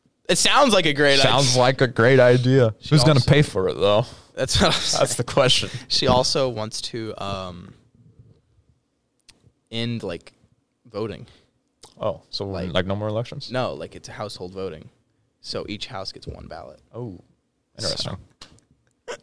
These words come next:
Speaker 2: I'm not gonna lie to you. Not all families agree on political matters,
Speaker 1: <laughs>
Speaker 2: believe it or not.
Speaker 1: Oh, man, she's crazy.
Speaker 2: Some Thanksgivings can get pretty wild.
Speaker 1: Right, right, right, right, right. Speaking of Thanksgiving.
Speaker 2: Thanksgiving's coming up.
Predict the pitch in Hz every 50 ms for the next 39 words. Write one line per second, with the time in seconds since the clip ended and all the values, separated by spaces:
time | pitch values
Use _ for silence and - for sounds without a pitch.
0 | _ _ _ - 107 123 151 143 127 117 120 107 92 90 87 87 90 98 107 113
1 | - - 120 113 107 - 101 98 98 101 95 90 - 92 - 92 90 87 87 87
2 | - 90 - - - - - - 92 92 80 80 98 - 175 - - - _ _
3 | _ - - 101 - - _ _ _ _ - - 95 95 - - 92 76 - -
4 | - _ _ _ _ _ _ _ _ _ _ _ _ _ _ _ _ _ _ _
5 | _ _ _ _ _ _ - - - - - - - _ _ - 165 170 165 160
6 | 156 147 147 147 143 143 143 147 147 139 139 - - 160 151 - - - - 117
7 | 117 120 120 120 139 127 123 117 - 131 120 107 104 101 98 - - 110 104 101
8 | 98 - - - 110 101 95 92 92 92 90 90 90 - 104 131 135 131 120 107
9 | 104 117 123 127 127 127 120 120 120 117 117 117 110 104 - - - - 185 196
10 | 190 175 143 - _ - 123 123 127 143 - - - 107 123 131 101 131 131 123
11 | - 147 147 139 - - 135 120 117 127 127 120 - - _